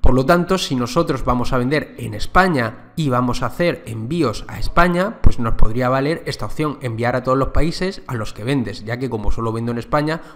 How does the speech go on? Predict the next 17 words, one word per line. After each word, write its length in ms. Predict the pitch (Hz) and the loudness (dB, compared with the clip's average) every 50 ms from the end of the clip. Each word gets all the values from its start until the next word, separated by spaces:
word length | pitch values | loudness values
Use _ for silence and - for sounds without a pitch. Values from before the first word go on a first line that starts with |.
| - - | -2 6
pues 140 | - - - | 6 6 6
también 260 | 104 104 117 127 123 | 4 -2 -2 -2 -2
envío 280 | 107 104 101 101 101 | -2 -4 -6 -8 -4
a 40 | 98 | 4
España. 500 | 98 - - - 135 143 131 113 101 - - - - - - - - | 8 8 8 8 6 2 2 -2 -6 -10 -14 -16 -20 -20 -16 -8 -4
Pero 140 | - 113 | 0 2
bueno, 180 | 123 165 190 180 | 2 2 2 2
también 300 | - 117 113 127 143 139 | 0 0 0 0 2 6
podríamos 540 | - - 143 143 156 156 165 165 - - - | 6 6 8 6 2 2 2 0 0 0 -2
seleccionar, 540 | 151 131 120 120 113 - 120 120 147 160 151 | -2 -2 -2 -2 -4 -4 -4 -2 -2 -2 -2
si 120 | - 147 | -4 -6
tuviéramos 420 | 117 110 117 131 139 139 143 - | -4 -2 -2 0 0 0 -2 -2
aquí 220 | 147 143 165 170 139 | -2 -2 -2 -2 -2
España 360 | 110 - - - 120 110 117 | -2 -2 -4 -4 -4 -4 -4
y 60 | 117 | 0
Portugal, 680 | 117 143 147 143 - - 175 180 185 196 208 226 226 - - - - - - - - | 2 2 4 4 4 2 4 4 4 2 2 -2 -6 -10 -18 -20 -20 -20 -6 4 8
podríamos, 800 | - 123 117 - 127 160 175 160 147 123 113 113 107 101 - | 8 8 8 6 4 4 4 4 4 2 2 -2 -2 -4 -6